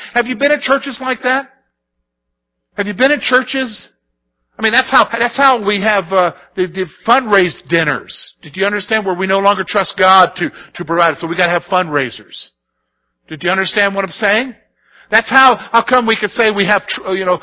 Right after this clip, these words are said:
we, we encourage people to leave all their money when they died at a church so we can have trust funds so that the church can c-, perpetually go on. Be dead as a doornail, but live continually on because they got bank accounts to finance everything. Because we're being self-sufficient.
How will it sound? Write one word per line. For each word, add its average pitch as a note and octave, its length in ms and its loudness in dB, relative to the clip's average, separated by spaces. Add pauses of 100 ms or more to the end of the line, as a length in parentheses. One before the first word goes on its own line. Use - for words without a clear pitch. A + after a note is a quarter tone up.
(120)
we, F#3+ 100 -4 (140)
we G3 100 0
encourage A3 380 0
people F#3+ 240 -4
to F3 80 -2
leave F#3+ 240 0
all G3+ 220 6
their F#3 140 2
money F#3+ 260 2
when F3 160 -4
they E3 100 0
died F3+ 240 2
at D#3+ 80 -6
a D#3+ 80 -10
church F#3 220 -4
so F#3 100 -8
we E3+ 80 -8
can F3 80 -4
have F3 140 -2
trust - 340 -2
funds B2+ 320 -4
so D#3 140 -2
that D3 160 -2 (260)
the E3 80 -10
church F#3+ 320 -2
can D#3+ 160 -8
c-, D3 140 -10
perpetually F#3+ 600 -2
go F3+ 280 2
on. F#3 340 6 (400)
Be B3 260 4
dead C4+ 360 8
as G3 100 2
a F#3+ 80 2
doornail, G3+ 580 6
but - 220 -2
live B3+ 300 6
continually A#3 420 -2
on G#3+ 180 4
because F#3+ 200 -4
they F#3 80 -4
got G3 180 2
bank A#3 280 2
accounts E3 400 0
to D#3 100 -10
finance E3 520 0
everything. B2+ 540 -6 (840)
Because D#3+ 220 -8
we're F3 60 -6
being F#3 240 -2
self-sufficient. F3 1000 -2